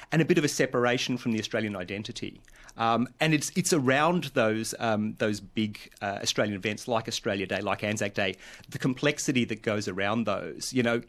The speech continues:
can make it difficult for, um, for people who understand the, the breadth of the issues to really celebrate them. And, you know, the good thing for migrants is they don't necessarily have all of that baggage there of Invasion Day. They can just go out and really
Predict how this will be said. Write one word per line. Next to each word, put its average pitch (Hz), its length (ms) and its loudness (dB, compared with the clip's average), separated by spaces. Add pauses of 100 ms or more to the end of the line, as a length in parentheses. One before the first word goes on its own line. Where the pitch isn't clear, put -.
can 127 220 2
make 123 160 0
it 110 100 -6
difficult - 460 -8
for, 101 340 -2
um, 104 200 -2
for 120 120 -2
people 127 260 -2
who 110 100 0
understand 104 520 -2
the, 95 80 -4
the 104 140 -8
breadth 107 240 -2
of 92 100 -10
the 107 100 -4
issues 107 220 -4
to 98 120 -10
really 101 140 -4
celebrate 107 520 -4
them. 87 160 -10 (420)
And, 131 260 0
you 139 80 0
know, 117 100 0
the 135 120 -4
good 139 180 0
thing 117 140 2
for 107 120 -4
migrants 110 460 0
is 113 100 0
they 120 120 4
don't 120 200 0
necessarily 113 440 0
have 120 200 0
all 107 140 0
of 95 80 -4
that 107 180 -2
baggage 113 400 2
there 101 260 2
of 104 160 2
Invasion 98 480 -4
Day. 95 260 -2
They 101 140 0
can 113 120 -6
just 110 180 -4
go 101 160 2
out 104 140 0
and 107 140 -2
really 110 260 0